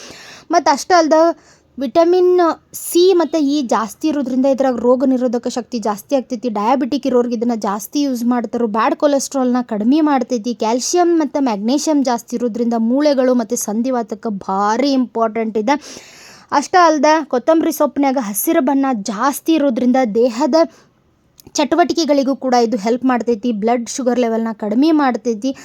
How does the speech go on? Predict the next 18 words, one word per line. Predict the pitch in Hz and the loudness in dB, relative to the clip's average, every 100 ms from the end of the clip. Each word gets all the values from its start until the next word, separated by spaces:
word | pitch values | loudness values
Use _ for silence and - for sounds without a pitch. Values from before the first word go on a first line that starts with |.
| - - - | -20 -14 -4
ಮತ್ತು | 302 320 311 | -2 2 0
ವಿಟಮಿನ್ | 247 240 330 330 370 339 - | 0 -2 2 4 4 2 -2
ಇ, | 302 349 339 | 0 0 0
ವಿಟಮಿನ್ | 269 294 285 277 | 0 0 2 2
ಎ | 247 277 | 2 2
ಜಾಸ್ತಿ | 262 220 190 220 - | 2 0 -4 -4 0
ಇರೋದ್ರಿಂದ | 349 294 277 254 247 247 | 2 2 0 0 -2 -2
ಫ್ರೀ | - 277 | -2 -2
ರ್ಯಾಡಿಕಲ್ಸ್ | 311 285 254 254 254 - | 0 0 0 -2 -4 -2
ವಿರುದ್ಧ | 233 240 196 | -2 -2 -2
ಹೋರಾಡಿ | 233 214 233 240 269 302 294 269 247 254 294 - - - | -6 -4 -2 2 4 4 4 2 2 0 0 -6 -20 -10
ಕೊತ್ತಂಬರಿ | - 262 - 311 285 269 | -4 -2 0 2 2 0
ಹೆಚ್ಚುವರಿ | 226 247 - 339 330 311 | -2 -2 0 2 2 2
ಎಣ್ಣೆನೂ | 254 262 285 | 2 4 4
ಹೀರ್ಕೊಳ್ದೇ | 269 226 226 - 277 262 | 2 0 -2 2 2 4
ಇರೋ | 254 240 | 2 0
ಕಾರಣಕ್ಕೆ | - 233 226 233 220 233 202 | -2 -4 -2 -4 -4 -6 -2
ದೇಹದ | 220 247 208 247 | 0 0 0 -2